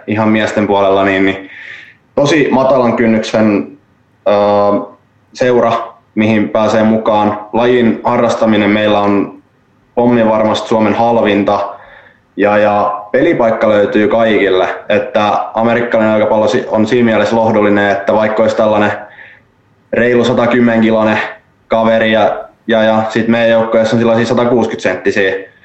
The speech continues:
En, nyt saattaa olla ehkä vähän loukkaava kommentti, mutta kuitenkin, <laughs> ää,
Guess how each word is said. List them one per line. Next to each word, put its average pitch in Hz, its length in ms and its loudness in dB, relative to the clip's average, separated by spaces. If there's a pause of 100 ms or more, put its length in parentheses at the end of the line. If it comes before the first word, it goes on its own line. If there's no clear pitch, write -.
(680)
En, 95 240 -2 (360)
nyt 113 140 -4
saattaa - 280 -2
olla 104 120 2
ehkä 107 140 -4
vähän 104 200 0
loukkaava 98 380 0
kommentti, 95 360 0
mutta 104 200 0
kuitenkin, 123 440 0 (240)
<laughs> - 220 -6
ää, 117 680 0